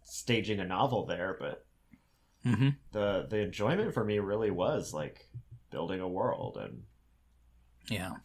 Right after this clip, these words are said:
Speaker 1: um, it might have been before our friendship, but when, in middle school, we,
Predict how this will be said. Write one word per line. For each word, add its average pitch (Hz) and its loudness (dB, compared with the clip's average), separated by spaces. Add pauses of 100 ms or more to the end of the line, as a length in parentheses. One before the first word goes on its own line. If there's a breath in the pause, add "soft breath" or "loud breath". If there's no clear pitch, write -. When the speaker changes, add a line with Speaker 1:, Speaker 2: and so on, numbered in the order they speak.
Speaker 1:
um, 92 -4
it 117 -2
might 165 6
have 220 0
been 214 4
before 117 0
our 117 4
friendship, 85 -6
but 78 -6
when, 80 -10
in 90 -6
middle 104 -2
school, 73 -10
we, 76 -8